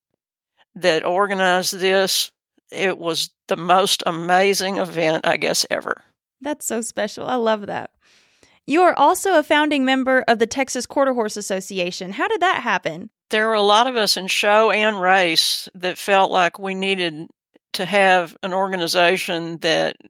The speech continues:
Speaker 1: was involved in all things quarter horse in the state of Texas. The only one I can think of that has been there as long as I have is Chip Jones, and he's still on the board.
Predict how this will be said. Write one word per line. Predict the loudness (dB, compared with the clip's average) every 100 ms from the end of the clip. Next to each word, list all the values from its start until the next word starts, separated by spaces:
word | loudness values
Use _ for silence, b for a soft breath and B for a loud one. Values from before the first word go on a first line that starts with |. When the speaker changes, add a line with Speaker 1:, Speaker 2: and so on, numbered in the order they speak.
| _ _ _ -10
Speaker 1:
was | -6 -6
involved | -4 2 6 6 4
in | 2
all | 2 2
things | 0 -6 -6
quarter | -6 -6 -4
horse | -4 -6 -6
in |
the | -8
state | -4 -4 -4
of | -6
Texas. | -4 -2 -4 -8 -10 b b b b b b b _
The | 4
only | 6 4
one | 2 2
I | 2
can | 0 -6
think | -4 -4 0
of | 2 2 0 -8 -20 -4
that | 0 0
has | -2
been | -4 -4 -4 -2
there | -2 0
as | -2 0
long | 0 0
as | 2
I | 2
have | 2 -2 -4
is | -4
Chip | -2 -4 -2
Jones, | -2 -2 -6 -8
and | -6 -6
he's | -4 -2
still | -2 0 0 2
on | 0 -4
the |
board. | -6 -8 -8 -12